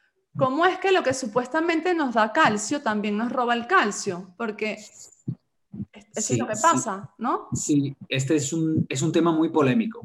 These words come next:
Speaker 2: De hecho,
Speaker 1: Ok.
Speaker 2: yo hace poquito he subido un vídeo a, a mi perfil de TikTok, que es Natu Coach, y la verdad que, bueno, eh, te llueven un poquito piedras, ¿no? La gran mayoría de la gente te lo agradece.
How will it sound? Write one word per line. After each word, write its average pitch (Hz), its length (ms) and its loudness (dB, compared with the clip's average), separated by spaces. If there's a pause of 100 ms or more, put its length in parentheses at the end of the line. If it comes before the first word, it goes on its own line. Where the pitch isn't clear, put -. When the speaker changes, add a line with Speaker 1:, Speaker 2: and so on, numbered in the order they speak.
Speaker 2:
De 120 220 -4
hecho, 123 180 -2
Speaker 1:
Ok. 135 60 0
Speaker 2:
yo 139 160 2
hace 139 180 -6
poquito 143 580 0
he 139 40 -2
subido 135 640 0
un 131 180 2
vídeo 135 420 2
a, 117 380 -4 (500)
a 120 180 -2
mi 120 120 -2
perfil 135 320 -4
de 127 120 2
TikTok, 156 580 0
que 123 100 -2
es 120 120 -6
Natu 127 300 2
Coach, 143 420 0 (420)
y 151 160 4
la 131 120 4
verdad 120 380 -2
que, 143 380 4
bueno, 117 280 -4 (200)
eh, 113 420 -6
te 120 140 -4
llueven 139 300 2
un 147 100 2
poquito 135 380 0
piedras, 120 500 -2
¿no? 123 220 -2 (240)
La 110 220 -6
gran 127 180 -6
mayoría 135 320 2
de 131 60 2
la 131 100 2
gente 135 260 -2
te 131 120 -4
lo 127 80 -2
agradece. 143 560 -2